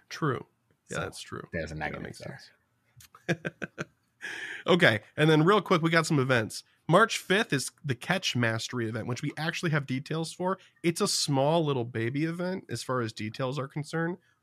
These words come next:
Speaker 1: so we'll cover that after we're done with the overview. March eighth through the fourteenth will be the Festival of Colors event. No details as of yet.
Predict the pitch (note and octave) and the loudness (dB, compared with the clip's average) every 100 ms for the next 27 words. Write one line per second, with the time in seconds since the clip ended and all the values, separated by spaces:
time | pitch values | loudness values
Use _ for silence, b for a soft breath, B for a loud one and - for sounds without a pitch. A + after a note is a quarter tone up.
0 | - D#3 C#3 F#3 E3 C#3 B2 - B2+ - | -6 0 2 2 4 4 2 2 -2 -2
1 | A#2+ A#2+ A2+ A2 A2+ - A#2 G#2 F2 E2 | -2 0 0 -2 -6 -6 -4 -6 -8 -10
2 | D#2+ - _ _ _ _ D3+ D3+ - D#3 | -10 -14 _ _ _ _ 4 4 4 0
3 | D#3 E3+ D3+ A#2+ C#3+ C3+ - F#3+ D3 C3 | 0 2 0 0 -2 -2 -2 -2 -2 -4
4 | A#2 A2+ C#3 C3+ - C3+ A#2 - - D3 | -4 -6 -4 -4 -4 -6 -6 -6 -4 -2
5 | F3 E3+ F3+ F#3+ B2+ B2+ B2 B2+ B2 - | -2 -2 -4 -2 -2 -2 -4 -6 -8 -8
6 | G#2+ G#2 - G2+ - - C3 B2 | -10 -10 -12 -14 -14 -8 -6 -6